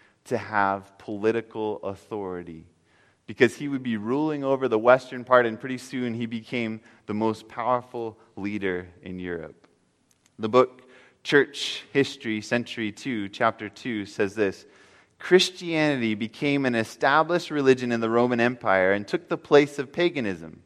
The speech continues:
Christianity, as it existed in the Dark Ages, might be termed baptized paganism. It was just basically pagan ideas were brought into the church,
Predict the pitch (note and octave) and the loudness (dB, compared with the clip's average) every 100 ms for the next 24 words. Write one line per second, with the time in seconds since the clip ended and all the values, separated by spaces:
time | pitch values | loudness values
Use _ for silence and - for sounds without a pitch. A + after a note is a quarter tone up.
0 | _ _ _ _ _ _ - - D#3+ - | _ _ _ _ _ _ -2 4 4 2
1 | - D3+ C3 A#2+ A#2 A#2 A2+ G#2+ G2+ A2 | -4 2 2 2 4 4 4 -2 -2 -2
2 | C3+ - D3 B2 G#2 G2 G#2+ A#2+ - B2 | -4 -4 -6 -4 -2 4 4 4 -2 -8
3 | A#2+ C3 B2 A2+ A#2 - A2 G2+ - A#2+ | -8 -10 -8 -2 -2 -4 -12 -12 -12 -10
4 | A2+ A2+ A2 - _ G#2 A#2 - - C3 | -8 -10 -14 -18 _ 2 2 -2 -14 -8
5 | A#2+ A#2+ A#2+ - _ - A2 F2+ E2 D#2 | -6 -6 -12 -20 _ -4 -4 -4 -12 -14
6 | D#2 D2+ _ _ _ _ _ _ _ - | -18 -20 _ _ _ _ _ _ _ -8
7 | A#2+ D3 D#3+ D#3 D#3+ D#3 D3+ C#3+ - - | -4 4 6 6 0 2 2 2 -4 0
8 | C#3 D#3 E3 D#3+ D#3 C#3+ C3 B2+ A#2 G2+ | 6 6 6 4 4 6 6 6 0 -2
9 | B2 D3 F#3 F#3+ E3 D3+ C#3+ D#3 D3 C#3 | 0 4 6 4 4 2 2 4 4 2
10 | - - | -10 -16